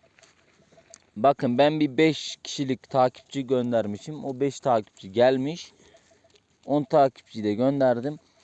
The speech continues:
O da gelecek arkadaşlar. Şimdi burası böyle. Şimdi şunu söyleyeyim arkadaşlar. Bu videoya beğenip yorum yapan, kanalıma abone olan kişilere ben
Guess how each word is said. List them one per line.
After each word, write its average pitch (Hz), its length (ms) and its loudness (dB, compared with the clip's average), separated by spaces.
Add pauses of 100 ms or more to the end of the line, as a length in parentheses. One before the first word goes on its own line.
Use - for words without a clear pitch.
(260)
O 170 200 0
da 180 100 6
gelecek 123 360 4
arkadaşlar. 113 680 2 (960)
Şimdi 185 380 0
burası 202 540 6
böyle. 180 480 6 (240)
Şimdi 220 340 0
şunu 220 260 0
söyleyeyim 196 420 8
arkadaşlar. 147 680 4 (500)
Bu 180 160 2
videoya 185 680 6 (120)
beğenip 170 440 4 (180)
yorum 151 460 2
yapan, 151 440 2 (400)
kanalıma 175 600 2
abone 170 480 2
olan 180 280 0
kişilere 151 680 2 (380)
ben 170 220 6